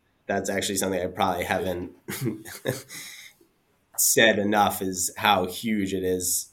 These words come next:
Um, it's a little less important in Vermont, but, like, yeah, if you're out skiing in the Wasatch or places with deeper snowpacks where you're breaking a lot of trail, like,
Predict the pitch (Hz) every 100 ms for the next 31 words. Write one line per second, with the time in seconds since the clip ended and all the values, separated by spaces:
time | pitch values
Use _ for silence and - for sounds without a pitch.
0 | - 95 85 85 95 104 110 123 139 123
1 | 110 107 127 117 120 117 107 98 95 98
2 | 117 135 - 101 92 - 92 85 - -
3 | _ _ _ _ 104 87 76 80 107 104
4 | 98 95 - 98 98 98 98 87 87 -
5 | _ 90 87 92 - 95 101 98 90 98
6 | 90 92 92 90 87 _ _ _ _ _
7 | _ _ _ - 101 98 98 101 98 101
8 | 101 - 92 87 95 90 90 90 90 90
9 | 90 92 104 92 85